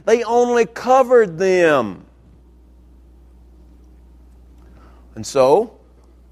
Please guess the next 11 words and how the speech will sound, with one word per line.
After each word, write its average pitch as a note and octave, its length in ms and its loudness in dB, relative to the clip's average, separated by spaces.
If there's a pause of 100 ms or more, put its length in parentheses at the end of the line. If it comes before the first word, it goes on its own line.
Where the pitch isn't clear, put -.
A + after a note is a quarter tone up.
(3000)
under C3 160 0
the A#2+ 100 0
new G3 280 0
deal, D3 580 0 (760)
we C#3 160 -8
have C#3+ 260 -2
Jesus G3+ 460 -4
as B2+ 80 -8
a B2+ 40 -6
high C#3 260 -2
priest. B2+ 680 -4